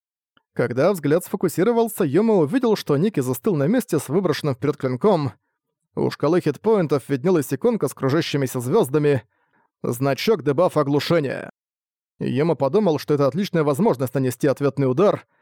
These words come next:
но обнаружил, что тоже не может двигаться.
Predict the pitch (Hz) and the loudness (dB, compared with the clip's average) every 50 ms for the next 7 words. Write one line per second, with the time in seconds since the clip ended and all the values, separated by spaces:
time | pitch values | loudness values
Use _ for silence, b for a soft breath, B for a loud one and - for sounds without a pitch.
0 | _ _ _ _ _ - - 135 139 165 220 254 262 247 262 254 247 254 233 240 | _ _ _ _ _ -4 -2 0 2 4 4 4 4 4 2 2 2 2 2 0
1 | 254 240 - - 240 - 190 156 143 143 143 131 135 120 123 117 127 156 226 190 | 0 0 0 -2 0 2 2 2 2 2 0 0 0 -2 -4 -4 -2 -2 0 0
2 | 160 - - - 156 156 147 - | -2 -2 -2 0 2 2 2 0